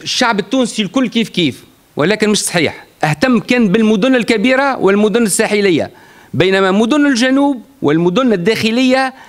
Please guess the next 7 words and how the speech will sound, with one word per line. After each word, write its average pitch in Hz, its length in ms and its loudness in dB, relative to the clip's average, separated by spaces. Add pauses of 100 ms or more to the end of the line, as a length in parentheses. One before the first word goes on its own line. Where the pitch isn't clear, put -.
(200)
خلاها 220 440 0
متهمشة. 254 720 0 (920)
وأهم 170 960 0
نقطة 277 300 -2
عملها 165 300 0
بورقيبة 156 420 0
خايبة 175 520 0